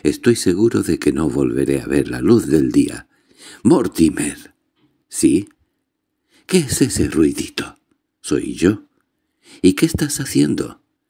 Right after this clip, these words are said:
Procurando encontrar la parte superior de mis pantalones.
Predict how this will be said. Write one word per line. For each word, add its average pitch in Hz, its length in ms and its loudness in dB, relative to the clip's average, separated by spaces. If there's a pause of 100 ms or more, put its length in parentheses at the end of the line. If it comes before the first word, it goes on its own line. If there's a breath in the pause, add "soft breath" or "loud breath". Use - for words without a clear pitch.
(520 soft breath)
Procurando 69 680 0
encontrar 78 640 -2 (120)
la 62 180 -8
parte 69 300 -2
superior 65 580 0
de 82 120 2
mis 71 180 -8
pantalones. - 920 -6